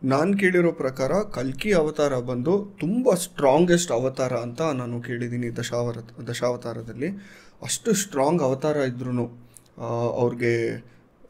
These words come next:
ಏಳು ಚಿರಂಜೀವಿಗಳ ಸಪೋರ್ಟ್ ಬೇಕಾಗುತ್ತೆ. So ಹಾಗಾದ್ರೆ ಕಲಿ ಪುರುಷ ಎಷ್ಟು ಸ್ಟ್ರಾಂಗ್ ಇರ್ಬೋದು ಅಂತ ನಾನು ಯಾವಾಗ್ಲೂ ಇಮ್ಯಾಜಿನ್ ಮಾಡ್ತಿದ್ದೆ.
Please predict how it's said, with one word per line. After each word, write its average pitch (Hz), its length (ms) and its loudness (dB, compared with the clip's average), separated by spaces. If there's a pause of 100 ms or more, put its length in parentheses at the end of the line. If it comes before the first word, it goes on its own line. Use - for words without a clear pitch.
(140)
ಏಳು 139 240 4
ಚಿರಂಜೀವಿಗಳ 143 600 0
ಸಪೋರ್ಟ್ 143 540 2
ಬೇಕಾಗುತ್ತೆ. 117 680 -6 (520)
So 151 80 0 (460)
ಹಾಗಾದ್ರೆ 143 800 2
ಕಲಿ 147 340 2
ಪುರುಷ 156 320 -4
ಎಷ್ಟು 123 420 -4
ಸ್ಟ್ರಾಂಗ್ 139 480 0
ಇರ್ಬೋದು 131 360 -2
ಅಂತ 123 160 -10
ನಾನು 120 220 -6
ಯಾವಾಗ್ಲೂ 127 360 -4
ಇಮ್ಯಾಜಿನ್ 127 540 -4
ಮಾಡ್ತಿದ್ದೆ. 117 800 -10